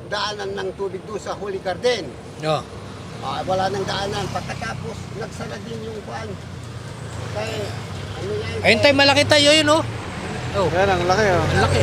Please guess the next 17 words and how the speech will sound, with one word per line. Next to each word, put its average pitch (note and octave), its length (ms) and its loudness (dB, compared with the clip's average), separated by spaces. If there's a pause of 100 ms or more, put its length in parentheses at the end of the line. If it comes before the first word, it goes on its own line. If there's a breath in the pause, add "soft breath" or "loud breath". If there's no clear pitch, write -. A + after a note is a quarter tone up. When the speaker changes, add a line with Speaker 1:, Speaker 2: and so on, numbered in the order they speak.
Speaker 2:
ha? G#3+ 200 8
Speaker 1:
Hindi - 520 2
naman C#4+ 240 4
isda - 280 4
yan, D4 200 6
ah. A#3+ 220 4 (100)
Speaker 2:
Ano G3+ 140 4
ba A#3 120 6
yun? A3 200 6
Speaker 1:
<laughs> - 60 -8 (320)
Ah, F4+ 160 4
pato C4+ 340 2
yan. C#4+ 320 2
Speaker 2:
Ay, A3 140 0
pato. F#3 500 0 (2250)
Speaker 1:
Para A#3 340 0
kang, A#3+ 260 2